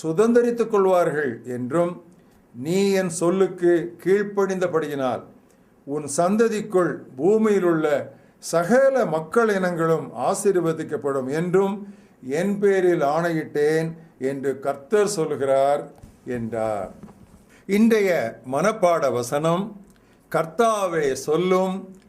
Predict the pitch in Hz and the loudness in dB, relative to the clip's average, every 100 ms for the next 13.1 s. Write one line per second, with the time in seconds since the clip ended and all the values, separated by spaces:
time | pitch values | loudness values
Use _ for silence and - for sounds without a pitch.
0 | _ - 117 160 180 175 170 156 - - | _ -10 -6 -2 0 2 2 -2 -8 -6
1 | 143 143 143 139 123 98 - - 117 139 | -4 -4 -4 -2 -2 -6 -14 -10 -6 -4
2 | 156 156 139 131 135 175 208 220 - - | -4 -2 -2 -2 0 0 0 -6 -18 -20
3 | - 135 165 160 151 135 139 139 135 151 | -12 -6 0 0 0 -4 -2 0 2 0
4 | 196 240 - 151 165 160 147 131 120 120 | -2 -4 -6 -4 0 0 0 0 -4 -4
5 | 117 107 92 - _ _ - - - 269 | -6 -6 -10 -16 _ _ -10 -8 0 2
6 | 277 - - - 190 180 156 143 120 101 | 0 -4 -12 -4 0 2 2 0 0 -4
7 | 95 - _ _ _ - 135 123 123 156 | -8 -20 _ _ _ -2 0 0 0 2
8 | 190 196 160 - 151 151 147 131 113 - | 4 2 -2 -2 -2 0 0 0 -2 -10
9 | - _ 127 123 95 101 - - - _ | -20 _ -4 -4 -4 -10 -14 -14 -16 _
10 | _ _ _ _ _ _ - 175 - 294 | _ _ _ _ _ _ -4 -2 0 2
11 | 269 - 214 - 170 185 175 123 - - | 0 0 -2 -2 -2 0 -2 -2 -10 -18
12 | - 185 202 202 160 143 127 127 160 160 | -2 -2 0 -2 0 0 0 -4 -4 -4
13 | 110 | -4